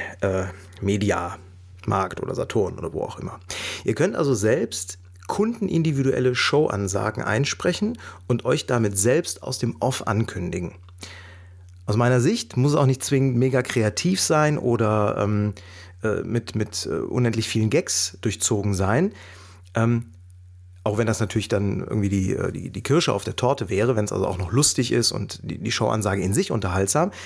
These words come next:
Aber es reicht meist schon der Name der Firma und der Name des Anlasses, um diese positive Wirkung beim Kunden zu erzeugen, dass er mehr bekommt, als er eigentlich erwartet hat, um diese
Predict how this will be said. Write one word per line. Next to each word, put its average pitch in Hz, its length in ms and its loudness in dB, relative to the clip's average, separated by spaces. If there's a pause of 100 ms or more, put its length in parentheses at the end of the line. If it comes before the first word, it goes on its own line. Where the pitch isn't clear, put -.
(200)
Aber 107 180 0
es - 180 -2 (120)
reicht 147 420 2
meist 135 360 2
schon 131 180 2
der 95 120 2
Name 127 340 2
der 131 120 4
Firma 120 580 2 (760)
und - 280 -2
der 95 80 0
Name 107 240 2
des - 260 -4
Anlasses, 139 600 2
um 104 160 0
diese 104 260 0
positive 151 840 0
Wirkung 131 640 0 (360)
beim 107 160 0
Kunden 139 300 2
zu - 120 0
erzeugen, 120 460 0
dass 110 140 0
er 98 100 0
mehr 113 180 4
bekommt, 120 420 -2
als 101 160 -4
er 104 60 -2
eigentlich 98 280 -4
erwartet 90 420 -8
hat, - 160 -10
um 101 120 -4
diese 104 300 0